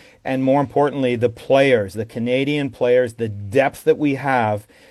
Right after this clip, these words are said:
You know, you, you look at Dennis now, ranked number ten in the world, Felix, number fifteen in the world, Leylah Annie Fernandez at seventy-two, Bianca, top ten in the world. I mean, it, it just, and there, and there's more coming. I, I mentioned earlier with Liam Draxel being number one in N C double A D one tennis.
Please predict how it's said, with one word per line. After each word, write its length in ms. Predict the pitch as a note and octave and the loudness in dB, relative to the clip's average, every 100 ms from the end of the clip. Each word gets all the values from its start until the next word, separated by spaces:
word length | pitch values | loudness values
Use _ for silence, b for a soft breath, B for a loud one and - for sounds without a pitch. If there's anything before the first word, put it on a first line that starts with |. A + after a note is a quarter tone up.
| b | b
You 100 | B2+ | -6
know, 260 | B2+ B2 A#2+ | 0 0 -2
you, 240 | - B2 - | -6 -10 -6
you 140 | C3 B2 | -4 -2
look 240 | C#3+ C#3 | -2 -2
at 120 | G2 | -4
Dennis 400 | G2+ C3+ C3+ A2 | -2 -2 -2 -4
now, 240 | A#2+ A2 G#2 | -6 -6 -4
ranked 460 | A#2+ A#2+ A#2 G2+ | -4 -4 -6 -10
number 260 | B2 B2 A#2 | -8 -6 -6
ten 280 | - B2+ C3 | -6 -4 -4
in 60 | |
the 60 | A#2 | -4
world, 320 | G#2 G#2+ F#2+ | -4 -4 -6
Felix, 480 | - C3+ C3+ A#2+ - | -6 -2 0 0 -2
number 220 | A#2 A#2 | -6 -6
fifteen 480 | A2+ C3 A2+ C3+ C3 | -4 -6 -4 -4 -4
in 80 | B2 | -4
the 80 | |
world, 260 | A2 A2 F#2+ | -2 -4 -2
Leylah 360 | A#2+ B2+ B2+ B2 | -2 0 0 -2
Annie 220 | B2+ A#2 | -4 -6
Fernandez 520 | A#2+ A#2+ A#2+ B2 G#2+ | -6 -4 -2 -2 -2
at 140 | G#2+ | -6
seventy-two, 640 | - B2 A#2 A2 C3+ B2+ A#2 | -4 -2 -2 -6 -4 -4 -4
Bianca, 600 | A2+ A2+ C3 A#2 A#2 - b b b - | -2 0 0 0 -2 -4 b b b -2
top 260 | B2+ A#2+ | 0 0
ten 200 | - B2+ | -2 -4
in 60 | B2+ | -2
the 80 | A#2+ | 0
world. 260 | A#2+ A2+ | 0 0
I 40 | A2+ | -2
mean, 180 | B2 B2+ | -2 -2
it, 120 | A#2+ | -2
it 120 | C3+ | -4
just, 320 | A2+ D3 - G2 | -6 -8 -10 -12
and 220 | A2 B2+ | -8 -6
there, 140 | B2+ C3+ | -6 -6
and 200 | C#3 C3+ | -4 -4
there's 180 | B2+ | -4
more 260 | B2+ C#3+ D3 | -4 -2 -2
coming. 400 | - C#3+ D3 G#2 | -2 -6 -4 -6
I, 140 | F#2 - - | -8 -12 -10
I 140 | A2+ | -6
mentioned 420 | A2+ B2 B2+ B2+ B2 | -4 -4 -6 -2 2
earlier 340 | B2+ C3 A#2 | 4 4 2
with 120 | A2 | 0
Liam 280 | A2+ B2+ B2 | -2 -2 -2
Draxel 480 | A#2+ B2 B2+ - A2 | 2 2 2 -2 -4
being 240 | A2+ A2+ | -4 -4
number 240 | A#2 A#2 A#2 | -2 -2 -2
one 260 | A2+ B2+ A#2+ | 0 0 0
in 140 | A2 | -4
N 200 | B2 B2 | -6 -8
C 140 | A#2 | -6
double 300 | A#2 A#2+ A#2 | -2 -2 2
A 120 | A#2+ A#2 | 2 0
D 220 | G#2 A#2+ | -4 -6
one 240 | A#2 A2 | -4 -4
tennis. 380 | A2 B2 A2 | -6 -6 -6